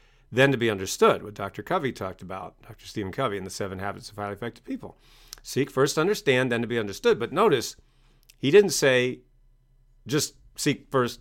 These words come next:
or "Just seek to understand and then don't say anything." No, there's a two, there's a two-part equation. Seek first to understand, then to be understood, which means, hey, man, I get to say what I wanna say just as much as you get to say what you wanna say.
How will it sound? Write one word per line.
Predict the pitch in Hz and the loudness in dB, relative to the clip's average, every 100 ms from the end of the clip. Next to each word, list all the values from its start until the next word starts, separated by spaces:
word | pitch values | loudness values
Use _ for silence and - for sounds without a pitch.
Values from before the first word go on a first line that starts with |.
| - | -2
or | 117 | 0
"Just | 95 135 - - | 0 -2 -4 -6
seek | - 147 | -2 0
to | 123 | 0
understand | 110 101 - 147 135 123 | 0 -2 2 2 2 0
and | 110 | -2
then | 120 113 | -2 0
don't | 120 - | 0 2
say | 147 | 2
anything." | 98 87 80 - | 2 -4 -16 -4
No, | 185 226 - - - - _ - - | 0 2 0 -14 -20 -20 _ -14 -2
there's | 117 113 | 0 0
a | 120 | 2
two, | 170 151 - | 4 4 0
there's | 123 | -4
a | 117 | -2
two-part | 170 139 143 110 | 0 2 2 2
equation. | 185 139 87 | 2 0 -2
Seek | - - 156 170 | -6 0 0 2
first | 131 127 - | 0 0 0
to | |
understand, | 123 143 - 233 92 - _ _ _ _ _ _ _ - | -2 -2 0 0 0 -8 _ _ _ _ _ _ _ -18
then | 98 123 202 170 - | -2 6 6 6 2
to | - 277 262 | 2 4 4
be | 170 180 151 | 4 4 2
understood, | 165 120 - 311 196 | 0 -2 -2 0 0
which | 180 - | -2 0
means, | 165 - | 0 0
hey, | 220 | 0
man, | 156 151 139 | 0 0 0
I | 143 226 | 0 2
get | 220 - | 2 0
to | 160 | -2
say | 185 185 | 0 2
what | 170 | 4
I | 269 262 | 4 4
wanna | 139 107 | 2 0
say | - 98 90 151 - _ _ _ _ _ _ _ _ _ - | -6 -6 -4 -6 -6 _ _ _ _ _ _ _ _ _ -8
just | 117 151 143 | 2 2 4
as | 151 | 2
much | 135 151 147 | 4 4 4
as | 135 | 4
you | 151 | 4
get | 165 | 4
to | 147 | 4
say | 170 | 2
what | 160 180 | 4 4
you | 196 | 2
wanna | 101 80 | 2 -6
say. | 104 - | -12 -12